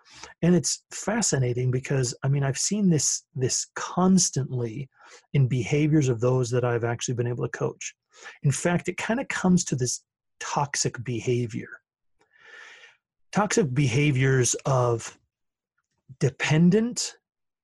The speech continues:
independent, or codependent people.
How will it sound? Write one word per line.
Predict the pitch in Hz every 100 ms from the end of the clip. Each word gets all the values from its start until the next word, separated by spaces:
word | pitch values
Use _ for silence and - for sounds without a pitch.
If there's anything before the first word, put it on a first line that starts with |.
| _ 175
independent, | 208 175 131 - 127 120 123 147 - - _ _ _ _ _ _ -
or | 135 -
codependent | - 196 165 120 - 117 113 - -
people. | 123 - - -